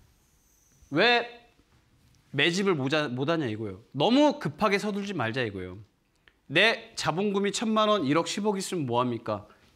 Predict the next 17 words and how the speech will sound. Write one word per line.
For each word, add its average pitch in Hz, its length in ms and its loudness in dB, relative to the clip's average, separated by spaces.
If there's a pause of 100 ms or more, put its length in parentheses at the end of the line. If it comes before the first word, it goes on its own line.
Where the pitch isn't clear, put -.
이런 175 320 -2
거에 175 160 0
물려가지고 135 920 -4 (1000)
어린이날 139 840 0 (420)
애기한테 127 800 -2 (1120)
신발도 180 440 0
사줘야 139 400 0
되고 104 320 -6
학용품도 147 560 -6
사줘야 131 320 -6
되는데 113 680 -6 (520)
없어. - 640 -2 (180)
예수금이. 175 600 0 (520)
자꾸 233 320 -4
물타기 202 380 0
하는 202 180 0
거야. 143 200 -4